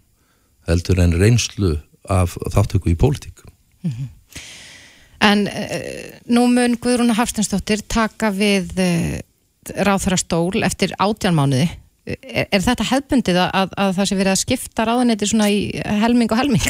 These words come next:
Speaker 1: Nei, sko.
Speaker 2: Og hvers
Speaker 1: Þetta er
Speaker 2: vegna er
Speaker 1: auðvitað,
Speaker 2: þetta
Speaker 1: sko,
Speaker 2: gert?
Speaker 1: þetta er auðvitað hálfvandræðalegt. Í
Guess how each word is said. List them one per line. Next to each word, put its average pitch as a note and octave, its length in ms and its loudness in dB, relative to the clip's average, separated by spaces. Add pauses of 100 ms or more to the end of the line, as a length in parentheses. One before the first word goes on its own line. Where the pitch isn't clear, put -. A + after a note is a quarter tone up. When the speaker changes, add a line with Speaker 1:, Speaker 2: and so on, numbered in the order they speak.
(100)
Speaker 1:
Nei, G2+ 640 4
sko. G2 400 -2 (1400)
Speaker 2:
Og G#3 80 -4
hvers - 220 0
Speaker 1:
Þetta C3 160 4
er C#3 40 2
Speaker 2:
vegna C#3+ 60 2
er C3 80 0
Speaker 1:
auðvitað, C3 140 0
Speaker 2:
þetta B2+ 100 0
Speaker 1:
sko, C3 100 0
Speaker 2:
gert? A#2 120 0
Speaker 1:
þetta B2 180 -2
er B2+ 60 0
auðvitað A#2 220 0
hálfvandræðalegt. B2 840 -2
Í G#2+ 80 2